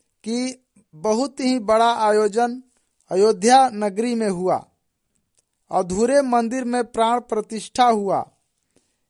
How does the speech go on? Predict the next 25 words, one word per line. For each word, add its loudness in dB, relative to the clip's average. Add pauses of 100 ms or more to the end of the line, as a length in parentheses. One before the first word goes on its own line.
(580)
बिना 0
सीता 0
माता 0
का -2
प्राण -4
प्रतिष्ठा -4
हुआ। 0 (640)
इतिहास 0
में -6
यह 2
भी -2
दर्ज 0
होगा 0
कि -12 (400)
पुष -4
मास 0
में -4
प्राण -4
प्रतिष्ठा -4
हुआ, 0
जो -6
कि -12
नहीं -4
होना -4
चाहिए। -8